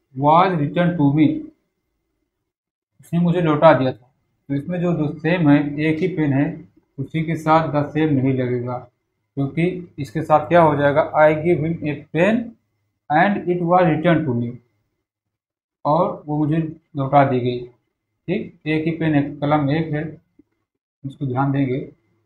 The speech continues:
एक कलम है तो एक ही कलम के साथ same लगे, नहीं लगेगा, क्योंकि उसके तरीके की दूसरी होनी चाहिए, दूसरी कलम।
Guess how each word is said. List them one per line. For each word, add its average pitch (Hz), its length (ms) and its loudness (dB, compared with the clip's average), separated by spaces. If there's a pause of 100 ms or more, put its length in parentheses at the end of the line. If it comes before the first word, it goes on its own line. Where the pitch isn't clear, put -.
एक 160 220 -2
कलम 180 280 2
है 190 240 0
तो 147 380 -6
एक 175 200 0
ही 175 80 -2
कलम 156 280 0
के 151 120 0
साथ 160 400 0 (540)
same 151 240 0
लगे, 143 220 0
नहीं 143 160 4
लगेगा, 151 440 2 (920)
क्योंकि 170 540 -2 (340)
उसके 180 280 -6
तरीके - 1600 -8
की 175 80 -2
दूसरी 147 420 0
होनी 127 280 -2
चाहिए, 117 240 -6
दूसरी 135 540 -6
कलम। 117 200 -8